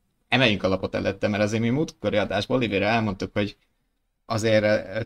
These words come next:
túlzónak tartottuk, ugye ebben mondtunk téged is, Gábor, így a, az előzetes véleményalkotási fázist ismertetve, hogy,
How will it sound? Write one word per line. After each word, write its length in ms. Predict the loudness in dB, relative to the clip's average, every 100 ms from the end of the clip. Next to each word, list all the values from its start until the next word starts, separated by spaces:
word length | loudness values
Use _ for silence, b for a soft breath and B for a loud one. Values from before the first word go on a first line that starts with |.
| -2
túlzónak 460 | 0 2 2 0 -2
tartottuk, 540 | -4 -4 -8 -10 -8
ugye 200 | -4 -2
ebben 320 | 0 -2 -2 -8
mondtunk 380 | -6 -6 -6 -6
téged 300 | -4 -4 -4
is, 160 | -4 -2
Gábor, 420 | -2 -2 -2 -2
így 240 | -2 0
a, 140 | 0 -2
az 400 | -4 -12 _ -4
előzetes 440 | -2 -2 -4 -4
véleményalkotási 1300 | -2 0 0 -2 0 -2 -4 -6 -6 -8 -6 -4 -4 -6
fázist 540 | -2 0 0 -4 -6
ismertetve, 640 | -8 -8 -8 -8 -10 -6 -6
hogy, 180 | -6